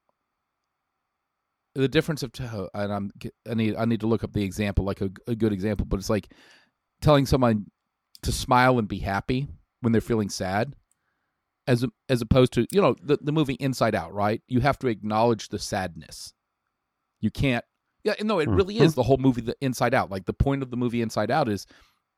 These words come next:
Speaker 1: you can't
Speaker 2: Great movie.
Speaker 1: Yeah, great movie. You can't wipe away the sadness. You have to acknowledge it and embrace it.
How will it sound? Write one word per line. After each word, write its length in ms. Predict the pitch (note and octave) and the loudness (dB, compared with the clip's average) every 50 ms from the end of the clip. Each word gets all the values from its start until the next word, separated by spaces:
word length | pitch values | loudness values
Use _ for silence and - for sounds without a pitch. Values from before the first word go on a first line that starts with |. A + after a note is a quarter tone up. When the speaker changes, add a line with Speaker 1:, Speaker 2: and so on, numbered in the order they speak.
| _ | _
Speaker 1:
you 120 | - B2 A#2 | -4 -4 -4
can't 320 | - - - D#3 C#3+ C3+ | -4 0 0 2 4 4
Speaker 2:
Great 140 | C#3 A#2 G#2 | 4 4 6
movie. 300 | A2 B2+ G#2 E2 D#2 E2+ - - _ _ _ _ _ - | 6 4 4 2 0 -4 -6 -20 _ _ _ _ _ 2
Speaker 1:
Yeah, 180 | E3 E3+ C#3+ A2+ | 2 4 4 4
great 180 | G#2 D#3 D#3 E3+ | 2 2 2 2
movie. 180 | E3+ C3 F#2+ | 2 0 0
You 100 | A#2 C3 | 0 -2
can't 420 | - - - F3 E3+ E3 - - - - _ _ _ _ _ _ _ _ _ _ _ _ _ _ _ _ - | -2 -2 -2 0 0 -2 -2 -6 -14 -20 _ _ _ _ _ _ _ _ _ _ _ _ _ _ _ _ -16
wipe 480 | - G#2+ F#2+ F2+ F2+ G#2+ B2+ C#3 C3+ - | -14 -14 -10 -2 2 4 4 4 4 2
away 240 | C#3 A#2 A2 A#2+ A#2+ A#2+ | 0 0 0 0 -2 -2
the 180 | G2 - A2 | -4 -6 -8
sadness. 560 | - - - C3 B2 A#2 G2 D#2 - - - | -6 -4 -2 -2 -2 -2 -2 -6 -14 -12 -8
You 80 | A2 G#2 | -6 -2
have 180 | G2 B2 A#2+ - | -2 -2 -4 -4
to 120 | - A2 | -6 -8
acknowledge 540 | G#2 F2+ F#2+ G#2+ A2 A2+ B2 B2+ A#2+ G#2+ - | -6 -6 -4 -2 0 2 2 2 0 -2 -4
it 120 | G#2+ G2+ - | -8 -8 -8
and 80 | A2+ G#2 | -12 -14
embrace 520 | F#2+ F#2+ F2+ - A2 G#2+ A2 - - - | -14 -12 -10 -8 -6 -6 -6 -6 -8 -12
it. 260 | - - _ - - | -14 -18 _ -20 -20